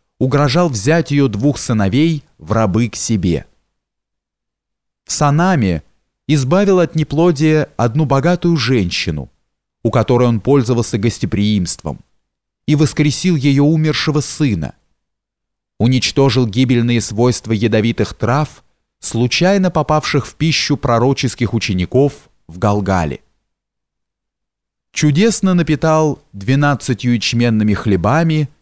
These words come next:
и несколькими зелёными колосьями сто человек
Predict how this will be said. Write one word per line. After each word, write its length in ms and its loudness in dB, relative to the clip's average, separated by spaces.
и 100 2
несколькими 600 2
зелёными 500 2
колосьями 840 0
сто 380 0
человек 720 -2